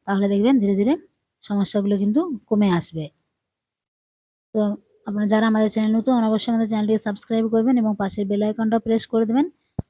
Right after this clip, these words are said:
নিত্য নতুন ভিডিও দেখার জন্য। সকলে ভালো থাকবেন, সুস্থ থাকবেন। সকলে আবার প্রেম সে বলুন,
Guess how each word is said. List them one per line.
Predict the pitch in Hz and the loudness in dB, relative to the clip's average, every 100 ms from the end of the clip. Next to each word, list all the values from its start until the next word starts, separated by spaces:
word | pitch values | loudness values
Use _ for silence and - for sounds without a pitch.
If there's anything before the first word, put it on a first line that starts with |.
| - | -8
নিত্য | 208 226 | -8 -4
নতুন | 214 208 | -2 0
ভিডিও | 185 190 214 | 0 0 2
দেখার | 214 214 196 | 2 0 -2
জন্য। | 214 214 320 - _ _ _ _ _ _ _ _ - | 0 2 2 0 _ _ _ _ _ _ _ _ -8
সকলে | 202 196 | -4 -2
ভালো | 196 190 196 | 0 0 0
থাকবেন, | 214 208 262 | -2 0 2
সুস্থ | 302 208 - | 2 0 -4
থাকবেন। | 202 208 269 311 | -4 0 0 -2
সকলে | 220 202 202 | -4 -4 -2
আবার | 208 | -2
প্রেম | 208 202 | -2 -4
সে | 196 208 | -2 -2
বলুন, | 214 302 | 2 2